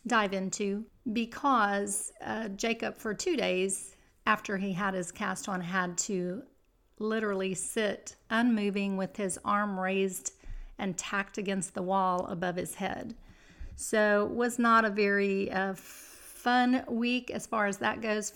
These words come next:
but I will say that he wa-, he handled it well, and, uh, you know, kids are so resilient. And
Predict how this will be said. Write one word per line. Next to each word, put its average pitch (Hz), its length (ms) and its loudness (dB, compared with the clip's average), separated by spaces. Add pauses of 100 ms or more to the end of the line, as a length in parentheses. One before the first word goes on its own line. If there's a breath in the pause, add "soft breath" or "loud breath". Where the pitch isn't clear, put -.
(140)
but 226 180 6
I 226 80 8
will 233 220 6
say 220 340 4
that 196 160 0
he 208 240 0
wa-, 208 220 0 (100)
he 190 600 -2 (720)
handled 226 480 0
it 220 160 -2
well, 226 680 2
and, 202 580 -2
uh, 226 240 -6
you 254 160 -2
know, 196 160 -2
kids 208 440 -4
are 190 160 -4
so 196 720 0
resilient. 185 880 -4 (500 soft breath)
And 202 440 -2